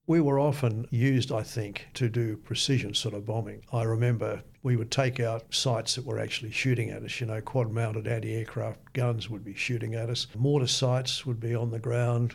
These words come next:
threatening friendlies. We would take those out, often with direct hits. I remember, uh, one particular quad-mounted, uh, anti-aircraft system, and these were all Russian. Most of these weapon, th-, these, these weapons that the North Vietnamese were using were Russian weapons. The Vietnamese didn't get very much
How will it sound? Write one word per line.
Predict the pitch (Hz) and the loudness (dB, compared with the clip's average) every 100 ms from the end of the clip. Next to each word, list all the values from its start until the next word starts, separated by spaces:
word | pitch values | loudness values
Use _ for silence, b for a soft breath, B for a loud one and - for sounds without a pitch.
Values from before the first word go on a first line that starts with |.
| - | -6
threatening | - 135 127 113 110 | -2 -2 -2 -6 -8
friendlies. | - 131 123 120 120 120 - | -4 -2 0 0 -2 -4 -2
We | 123 123 | 2 2
would | 117 - | 2 -2
take | 131 117 | -2 -2
those | 123 117 113 | -6 -6 -2
out, | 120 117 120 156 | -2 -2 -2 0
often | 131 117 | 0 -2
with | 104 107 | -4 -6
direct | 110 113 - | -6 -6 -6
hits. | - 127 - 127 | -4 -2 -2 -2
I | |
remember, | 120 123 131 113 110 123 | 0 2 2 0 -6 -12
uh, | 117 | -8
one | 117 127 | 0 0
particular | 127 - - 147 135 113 110 - - | 0 -2 -2 0 -2 -4 -4 -8 -12
quad-mounted, | - 147 131 120 127 117 117 107 117 | 0 0 2 2 2 2 -2 -6 -8
uh, | 113 | -4
anti-aircraft | 135 127 123 131 127 120 107 | 0 2 4 2 2 -2 -4
system, | - 123 139 | -2 0 2
and | 143 | 4
these | 180 127 | 6 6
were | 131 | 4
all | 120 | 4
Russian. | 131 123 123 98 - | 2 2 -2 -6 -6
Most | 139 135 120 | 0 0 0
of | 107 | -4
these | 104 - | -10 -6
weapon, | 120 117 101 113 _ | -4 -4 -8 -16 _
th-, | 117 113 | -12 -8
these, | 110 - - 113 | -8 -8 -10 -12
these | 101 | -6
weapons | 120 135 110 - | -4 -2 -4 -8
that | 120 | -10
the | 131 | -6
North | 120 113 - | -4 -4 -8
Vietnamese | 107 110 104 98 | -8 -8 -8 -6
were | 113 | 0
using | 127 107 110 | 0 0 -2
were | 113 | -2
Russian | 127 123 107 107 | 0 0 -2 -6
weapons. | 110 - - 151 | -10 -12 -12 -6
The | |
Vietnamese | 120 127 123 110 107 107 | -2 -2 -2 -4 -2 -4
didn't | - 110 107 | -4 -4 -2
get | 117 117 | -2 -2
very | 120 110 | -2 -2
much | 110 113 - | -6 -4 -6